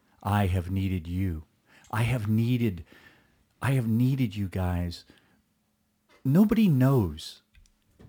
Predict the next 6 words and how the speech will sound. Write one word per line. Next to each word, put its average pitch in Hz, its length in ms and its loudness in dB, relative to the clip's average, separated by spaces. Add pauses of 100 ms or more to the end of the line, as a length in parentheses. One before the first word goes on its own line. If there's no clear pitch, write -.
(2250)
They 120 80 2
only 143 180 4
know 135 160 4
a - 20 6
little 120 320 2
bit 101 220 -4